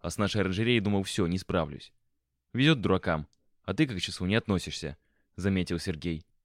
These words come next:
«Дискуссии по вопросам контактов с Леймилами займёмся чуть позже.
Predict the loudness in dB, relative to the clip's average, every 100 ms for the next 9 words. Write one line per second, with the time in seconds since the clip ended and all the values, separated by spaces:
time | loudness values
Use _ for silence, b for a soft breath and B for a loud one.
0 | _ -4 -2 0 2 2 2 2 2 0
1 | -2 -6 -2 -2 -4 -6 0 0 2 0
2 | 0 -2 -2 -2 -4 -6 -4 2 2 2
3 | -6